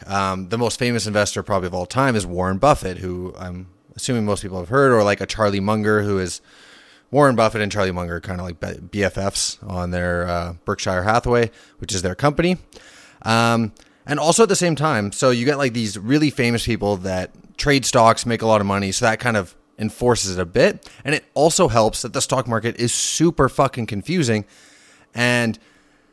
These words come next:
so when you hear someone say that they trade stocks, you associate money and smarts with that person. But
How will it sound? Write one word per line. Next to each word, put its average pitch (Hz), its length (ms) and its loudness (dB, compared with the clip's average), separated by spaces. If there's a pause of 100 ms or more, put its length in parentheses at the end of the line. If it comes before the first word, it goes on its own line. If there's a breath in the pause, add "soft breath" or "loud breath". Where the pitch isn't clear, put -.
so - 160 0
when 151 120 4
you 139 80 2
hear 175 280 6
someone 139 300 4
say 156 220 2
that 113 180 -4
they 101 140 -6
trade 110 480 -2
stocks, 147 680 0
you 127 220 -2
associate 139 680 0
money 104 600 0
and 101 240 -6
smarts - 800 0 (120)
with 120 340 2
that 104 240 -4
person. 104 560 2 (880 soft breath)
But 139 400 4